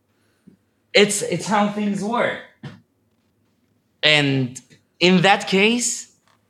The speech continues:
if they will get too strong and their sole interest is our screen time, things will get worse,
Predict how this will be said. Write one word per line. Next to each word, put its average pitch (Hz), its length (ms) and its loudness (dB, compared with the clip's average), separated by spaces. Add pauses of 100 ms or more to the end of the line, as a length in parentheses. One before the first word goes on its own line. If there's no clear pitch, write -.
(640)
if 190 220 4
they 196 240 4
will 170 340 4
get 196 300 2
too 185 120 0
strong 180 640 2 (140)
and 131 480 0
their 131 160 4
sole 165 460 4
interest 170 800 0
is 110 920 0 (1500)
our 123 760 6
screen 147 400 0
time, 185 480 0 (1500)
things 185 200 2
will 190 120 2
get 131 240 4
worse, 139 440 0